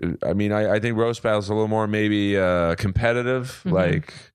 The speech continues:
Speaker 2: Yeah, well, you're trying to destroy the person.
Speaker 1: yeah, I mean, uh, you're trying to, f-, you know, at least, uh, any,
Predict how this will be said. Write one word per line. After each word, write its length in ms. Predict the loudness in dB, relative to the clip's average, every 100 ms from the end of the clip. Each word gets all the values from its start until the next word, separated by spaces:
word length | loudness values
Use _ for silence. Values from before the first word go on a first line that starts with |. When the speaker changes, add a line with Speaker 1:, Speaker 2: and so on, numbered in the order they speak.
| _ _ -2
Speaker 2:
Yeah, 240 | 0 2
well, 100 | 0
you're 140 | -2
trying 420 | -2 0 2 0 -2
to 140 | -4
destroy 420 | -4 -4 -2 -2
the 80 | -2
person. 360 | -4 -8 -8 -2
Speaker 1:
yeah, 260 | 2 2
I 80 | 0
mean, 300 | 0 -2 0
uh, 40 | 0
you're 200 | 0 -2
trying 240 | -2 0
to, 60 | -2
f-, 140 | -6 _ _ -20 -16
you 260 | -10 -4 -2
know, 140 | 0
at 100 | -2
least, 480 | -2 -2 -4 -10 -6
uh, 320 | 0 2 2 0
any, 400 | -2 -2 -4